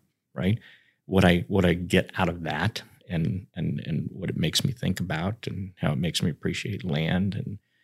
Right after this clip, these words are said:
and culture and, you know,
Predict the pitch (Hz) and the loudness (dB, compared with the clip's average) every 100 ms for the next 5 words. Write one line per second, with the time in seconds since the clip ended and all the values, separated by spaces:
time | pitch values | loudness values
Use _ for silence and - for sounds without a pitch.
0 | _ _ - - - - 90 92 - 98 | _ _ -12 -12 -4 2 4 4 4 4
1 | 98 104 104 107 - - - - _ _ | 4 0 -4 -6 -12 -18 -18 -20 _ _
2 | _ _ _ - 165 | _ _ _ -10 -10